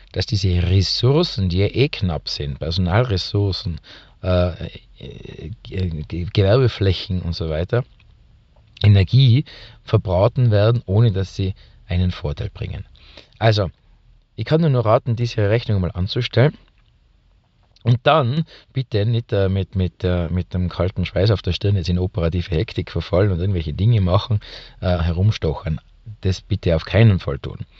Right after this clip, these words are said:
Sondern nimm ruhig dieses Gefühl mit und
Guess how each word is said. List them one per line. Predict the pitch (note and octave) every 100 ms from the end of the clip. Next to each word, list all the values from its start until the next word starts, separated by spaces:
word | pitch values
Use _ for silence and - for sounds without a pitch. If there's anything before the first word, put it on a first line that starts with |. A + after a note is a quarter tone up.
| - - -
Sondern | - A2 G#2+ G#2 - -
nimm | F#2+ B2+ D3+
ruhig | A#2 C#3+
dieses | - A2+ - G#2 -
Gefühl | G#2+ - G#2+
mit | G2+ D#3+ - -
und | G2 -